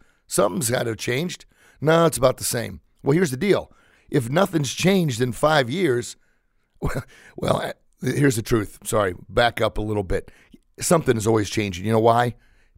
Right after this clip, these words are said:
Time. Time is continuing to tick away. So if you think you're the same today as you were five years ago, no, you've lost five years of your life. You've got five less years to live. So I read once, and it said,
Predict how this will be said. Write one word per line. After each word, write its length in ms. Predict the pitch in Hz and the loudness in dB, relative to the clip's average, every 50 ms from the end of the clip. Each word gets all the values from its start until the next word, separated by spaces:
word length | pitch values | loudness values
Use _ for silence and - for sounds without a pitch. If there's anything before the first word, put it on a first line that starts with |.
| _ - | _ -10
Time. 500 | - - 127 127 123 113 98 80 76 - _ _ _ _ _ - | -2 2 2 4 4 2 0 -4 -10 -16 _ _ _ _ _ -6
Time 340 | - 131 135 135 131 123 120 | -2 0 2 2 2 0 -2
is 140 | 113 - | -4 -6
continuing 600 | - - 107 104 - 113 117 117 113 110 107 104 101 | -4 -6 -6 -6 -4 -4 -4 -2 -2 -4 -4 -6 -6
to 80 | 98 | -8
tick 240 | 92 - - 117 - | -8 -6 -8 -8 -6
away. 360 | 101 104 110 113 107 95 - _ _ - - - _ _ | -4 -2 0 0 0 -2 -4 _ _ -20 -20 -20 _ _
So 280 | - - 127 123 120 - | 0 2 2 2 2 0
if 160 | 117 107 90 | -4 -6 -4
you 160 | 110 156 190 | -2 -2 -2
think 280 | - - 190 185 139 143 | 0 0 0 0 0 0
you're 120 | 156 151 | 0 0
the 80 | 139 127 | 0 0
same 440 | - - 156 156 139 117 104 101 95 | 0 2 2 2 2 0 -2 -4 -6
today 420 | - - 113 113 120 131 139 139 | -4 -2 0 2 2 2 2 2
as 120 | 131 110 | 2 0
you 80 | 110 123 | 0 0
were 140 | 123 123 120 | 0 0 -2
five 300 | 117 - 117 120 117 107 | 0 0 0 0 2 0
years 200 | 110 123 131 113 | 0 -2 -4 -4
ago, 340 | 123 123 127 123 127 123 - _ _ _ _ _ _ _ - | -2 2 4 4 4 4 0 _ _ _ _ _ _ _ -8
no, 440 | 135 156 175 175 143 98 80 - _ _ _ _ _ - | -6 -4 -2 -2 -2 -2 -4 -10 _ _ _ _ _ -6
you've 200 | 151 175 165 151 | -4 -2 0 4
lost 340 | 151 151 143 139 - - | 4 6 6 4 2 0
five 280 | - 135 139 135 135 123 | 0 2 2 2 2 2
years 240 | 131 139 143 123 117 | 2 0 0 0 -2
of 120 | 131 123 | -2 -2
your 100 | 135 135 | -2 0
life. 460 | 135 143 165 175 151 - - - - _ _ _ _ _ _ - | 0 0 0 -2 -2 -4 -6 -10 -20 _ _ _ _ _ _ -10
You've 140 | - 147 143 | -8 -2 2
got 180 | 170 156 - | 2 0 0
five 340 | - - 147 147 156 151 131 | 0 -2 2 4 4 2 2
less 320 | 135 147 156 156 - - | 4 2 2 2 2 -2
years 260 | 120 123 131 135 139 - | -2 0 0 0 -2 -4
to 120 | - 147 | -4 -2
live. 420 | 151 160 170 214 208 160 107 - _ _ - _ _ _ _ _ _ _ _ _ _ _ _ _ _ _ | 0 0 2 2 2 0 -2 -4 _ _ -20 _ _ _ _ _ _ _ _ _ _ _ _ _ _ _
So 280 | - - 147 135 196 - _ - - _ _ - - - _ _ _ _ _ _ - | 0 0 0 0 0 -6 _ -20 -20 _ _ -20 -20 -20 _ _ _ _ _ _ -2
I 80 | - | 0
read 200 | 127 139 165 160 | 4 6 4 4
once, 300 | 131 120 107 - - - | 4 0 -4 -4 -4 -4
and 120 | 123 127 120 | -4 -2 -4
it 100 | 117 - | -2 0
said, 300 | - 135 127 127 120 | 2 2 2 2 -2